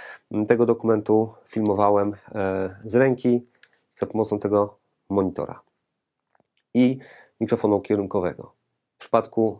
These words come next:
wywiadów wpinam jeszcze mikroport, który tutaj mam. W moim przypadku jest tutaj, o, taki oto nadajnik, który odbiera tamten aparat.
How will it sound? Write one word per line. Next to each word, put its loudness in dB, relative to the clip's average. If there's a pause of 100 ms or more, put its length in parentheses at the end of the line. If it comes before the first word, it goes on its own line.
wywiadów 0 (460)
wpinam -2
jeszcze -4
mikroport, -6
który -6
tutaj -2
mam. -2 (2250)
W -14
moim 2
przypadku -2
jest 0
tutaj, -4
o, 0 (1200)
taki -6
oto -6 (960)
nadajnik, 0
który -6
odbiera -2
tamten -6
aparat. -8